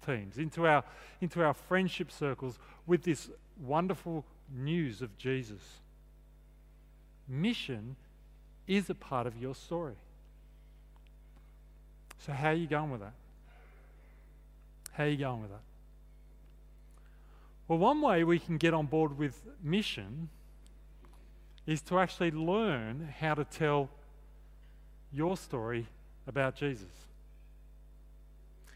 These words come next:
And what we have here in Acts chapter twenty-six is actually a really good model of how to do that. If, if you can kind of think about your story the way that Paul does, it's, it's actually a really helpful framework.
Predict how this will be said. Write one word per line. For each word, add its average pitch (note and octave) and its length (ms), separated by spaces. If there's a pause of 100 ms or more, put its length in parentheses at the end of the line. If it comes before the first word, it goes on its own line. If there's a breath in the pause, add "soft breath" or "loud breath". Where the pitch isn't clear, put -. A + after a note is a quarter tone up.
(160 soft breath)
And E3+ 100
what D4+ 120
we D4 100
have A3+ 200
here G3+ 200
in E3+ 60
Acts F3 240
chapter - 320
twenty-six E3 520
is E3+ 100
actually B3+ 320
a B3 60
really F3 380 (140)
good G3+ 280
model D3+ 480 (540 soft breath)
of D#3+ 100
how E3+ 220
to D#3 80
do B3+ 220
that. A#2+ 180 (1040 soft breath)
If, G#3 140
if A3+ 220
you C#4 120
can C#4+ 160
kind A#3 180
of - 80
think B3+ 260
about F#3+ 260
your G3+ 240
story F#3+ 300
the E3 80
way E3+ 140
that E3 160
Paul B3 280
does, B2+ 300 (100)
it's, - 160
it's G#3+ 220
actually A3 280
a G3 40
really F#3 540
helpful E3 420
framework. F3 520